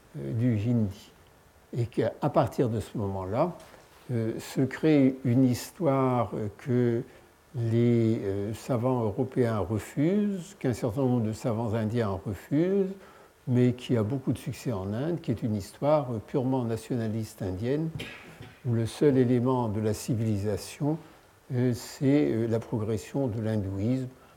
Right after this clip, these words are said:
à la rigueur du bouddhisme, de l'hindouisme en tout cas, et où tout ce qui n'est pas hindou et tout ce qui n'est pas autochtone est étranger, et étant étranger est, disons, au minimum de second ordre,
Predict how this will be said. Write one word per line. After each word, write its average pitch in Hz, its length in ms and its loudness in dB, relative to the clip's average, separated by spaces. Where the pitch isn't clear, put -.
à 117 40 -2
la 117 120 0
rigueur 113 320 0
du 101 80 -4
bouddhisme, 110 500 -2
de 117 80 -4
l'hindouisme 113 680 -2
en 117 60 -6
tout 107 160 -8
cas, 135 280 -4
et 135 220 6
où 131 540 4
tout 175 220 0
ce - 140 -2
qui 123 220 -2
n'est 117 120 2
pas 117 400 -2
hindou 120 440 2
et 113 100 -2
tout - 220 -4
ce 135 160 0
qui 120 180 -2
n'est 113 140 0
pas 117 180 -2
autochtone 131 760 0
est 143 220 6
étranger, 135 800 0
et 127 280 0
étant 127 240 0
étranger 117 840 0
est, 123 280 2
disons, 127 300 0
au 123 100 4
minimum 123 480 4
de 110 80 0
second 107 480 -2
ordre, 139 340 2